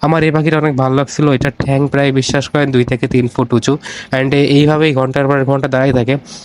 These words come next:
দেন ওইখান থেকে চলে গেলাম আমাদের সিংহ ভাইয়ের কাছে, সিংহ ভাইয়া শুয়েছিল। দেন তার পাশে কেসে ছিল আমাদের বাঘ মামা,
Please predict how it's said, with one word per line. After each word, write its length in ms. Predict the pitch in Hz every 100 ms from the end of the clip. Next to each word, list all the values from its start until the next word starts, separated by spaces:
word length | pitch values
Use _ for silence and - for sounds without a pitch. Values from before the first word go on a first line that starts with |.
| - - - _ _ _ -
দেন 220 | 170 160
ওইখান 220 | 143 151
থেকে 180 | 147 143
চলে 140 | 143
গেলাম 160 | 139 139
আমাদের 180 | 135 -
সিংহ 300 | - 131 131
ভাইয়ের 240 | 131 127
কাছে, 240 | 127 -
সিংহ 320 | 135 - 127 127
ভাইয়া 180 | 127
শুয়েছিল। 540 | 127 - 131 127 123 127
দেন 220 | 131 127
তার 160 | 131 123
পাশে 320 | 131 120 135 123
কেসে 340 | 131 127 131
ছিল 220 | - 123
আমাদের 340 | 120 123 123 120
বাঘ 320 | 120 117 117
মামা, 240 | 110 120